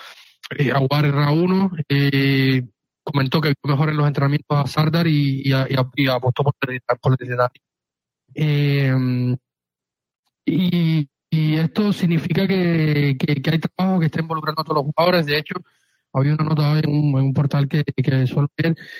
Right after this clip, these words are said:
eh, diecinueve jugadores han involucrado a Daniel De Rossi, solamente no han visto minutos hasta ahora Renato Sánchez, que sabemos que venía de un periodo bastante delicado en cuanto a nivel físico,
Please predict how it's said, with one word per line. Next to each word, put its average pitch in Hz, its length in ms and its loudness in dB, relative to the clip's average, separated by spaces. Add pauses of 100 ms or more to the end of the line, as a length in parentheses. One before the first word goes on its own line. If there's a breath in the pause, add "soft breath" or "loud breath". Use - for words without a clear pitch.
(100)
eh, 151 460 0
diecinueve 156 420 0
jugadores 165 580 0 (120)
han 143 180 -2
involucrado 147 460 0
a 151 60 2
Daniel 143 200 0
De 143 180 0
Rossi, 170 220 0
solamente 143 540 -2
no 143 80 -2
han 139 100 -2
visto 147 240 0
minutos 143 260 -6
hasta - 140 -4
ahora 147 140 2
Renato 135 340 -6
Sánchez, - 320 -12
que 127 80 -8
sabemos 135 340 0
que - 140 -10 (180)
venía 139 280 2
de 139 100 0
un 135 180 -4 (140)
periodo 135 400 0 (380 loud breath)
bastante 147 420 0
delicado 147 540 0 (260 loud breath)
en 135 160 -4
cuanto 139 340 -2
a 135 60 2
nivel 139 300 2
físico, 175 480 0